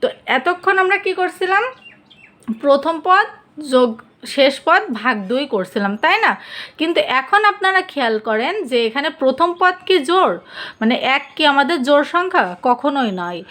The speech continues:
কারণ এক একটা বেজোড় সংখ্যা। আবার এই যে পঁচাত্তর, পঁচাত্তরও কি জোড় সংখ্যা? না, পঁচাত্তরের আগে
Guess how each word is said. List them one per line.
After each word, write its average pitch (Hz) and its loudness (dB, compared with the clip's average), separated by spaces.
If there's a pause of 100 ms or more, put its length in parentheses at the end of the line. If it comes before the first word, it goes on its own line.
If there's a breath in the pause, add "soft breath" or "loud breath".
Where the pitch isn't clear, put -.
(300 loud breath)
কারণ 294 2 (120)
এক 294 -2
একটা 285 0
বেজোড় 240 0
সংখ্যা। 185 -8 (300 loud breath)
আবার 302 4
এই 330 2
যে 302 0
পঁচাত্তর, 233 -2
পঁচাত্তরও 330 0
কি 381 0
জোড় 359 2
সংখ্যা? 370 -2 (240)
না, 185 2
পঁচাত্তরের 277 0 (240)
আগে 370 2